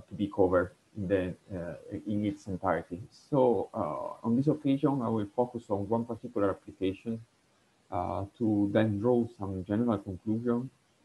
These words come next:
that I think it could be assumed valid for the comprehensive set, uh, of different, uh, um, geophysical application. The application, uh, that is more familiar to me is, uh, the monitoring of leaves with the aim of leakage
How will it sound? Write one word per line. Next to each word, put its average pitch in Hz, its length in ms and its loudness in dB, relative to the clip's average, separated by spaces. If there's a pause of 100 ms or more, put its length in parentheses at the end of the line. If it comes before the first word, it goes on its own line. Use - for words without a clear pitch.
that 101 180 0 (200)
I - 20 2 (120)
think 123 140 -4 (140)
it - 60 -16 (340)
could 95 220 -6
be 101 460 0
assumed 110 420 -4
valid 110 280 0 (140)
for 104 120 -2
the 98 180 -4
comprehensive 104 580 -8
set, 107 180 -4 (100)
uh, 101 100 -4 (220)
of 90 60 -10 (120)
different, 95 460 -8 (100)
uh, 98 80 -4 (280)
um, 73 200 -10 (380)
geophysical 101 480 -4
application. - 560 -12 (1080)
The 127 80 2
application, 151 720 2 (280)
uh, 95 220 -6
that 101 140 -2
is 101 140 -2
more 107 340 0
familiar 107 420 0 (520)
to 110 60 -6
me 127 300 0 (180)
is, 101 320 -2
uh, 85 300 0
the 101 80 -6
monitoring 104 460 0
of 90 80 -8 (100)
leaves 104 400 -8 (640)
with 123 160 2
the 113 60 4 (100)
aim 120 120 2
of 95 120 -2
leakage 104 400 -2